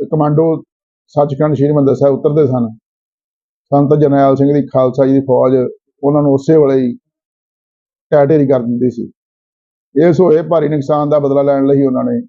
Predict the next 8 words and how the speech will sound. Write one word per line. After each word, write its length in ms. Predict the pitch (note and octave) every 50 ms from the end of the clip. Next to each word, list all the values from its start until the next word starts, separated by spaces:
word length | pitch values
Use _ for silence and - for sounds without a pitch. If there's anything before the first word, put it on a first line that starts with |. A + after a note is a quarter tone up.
| _ _ _ _ _ _ _ _ _ _ _ _ -
ਸ੍ਰੀ 180 | C#3+ C#3+ D3
ਅਕਾਲ 280 | C#3+ C3 C3 C3+ C3+ C3
ਤਖਤ 220 | B2 D3 C#3 C3+ C3
ਸਾਹਿਬ 240 | - C#3 C3+ C#3 C3+
ਨੂੰ 300 | C3 B2+ B2 B2+ C3 - _ _ _ _ _ _ -
ਟੈਂਕਾਂ, 360 | C#3+ D3 D3+ C#3 C#3 D3 D3
ਤੋਪਾਂ 340 | C#3 C#3 C3+ B2+ B2 C3+ C3
ਨਾਲ 440 | C3+ B2+ B2 B2 B2 B2 B2+ -